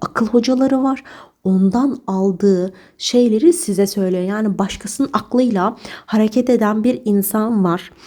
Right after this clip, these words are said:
Ee, diyeceksiniz peki kötü mü? Ben aranızda sadece birazcık dipten gelen bir çatırdama gördüm. Böyle birisi varsa dikkat etmekte fayda var. Çünkü bu insanın kendi duyguları ve düşünceleri değil. Bakın bu insan sizi çok seviyordur.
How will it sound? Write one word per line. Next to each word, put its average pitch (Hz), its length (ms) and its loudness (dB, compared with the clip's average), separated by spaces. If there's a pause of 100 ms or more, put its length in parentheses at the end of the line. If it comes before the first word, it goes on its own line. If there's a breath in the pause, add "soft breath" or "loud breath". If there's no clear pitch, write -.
(320 loud breath)
Ee, 202 180 0
diyeceksiniz 269 520 0
peki 233 280 0
kötü 202 280 -2
mü? 185 200 0
Ben 277 140 4
aranızda 233 540 0
sadece 220 720 -2
birazcık 214 760 -2
dipten 233 500 -2
gelen 175 400 -2
bir 160 100 -4
çatırdama 208 640 -2
gördüm. 247 540 2
Böyle 240 440 4
birisi 240 360 -4
varsa 208 500 -6 (800)
dikkat 240 280 0
etmekte 208 440 0
fayda 214 420 0
var. 247 200 0 (200)
Çünkü 247 360 2
bu 226 80 2
insanın 233 480 0 (260 loud breath)
kendi 226 440 0
duyguları 226 520 2
ve 202 120 0
düşünceleri 202 580 0
değil. 196 120 0
Bakın 214 240 -2
bu 233 40 -2
insan 233 280 -2
sizi 220 300 -8
çok 233 240 -4
seviyordur. 175 580 0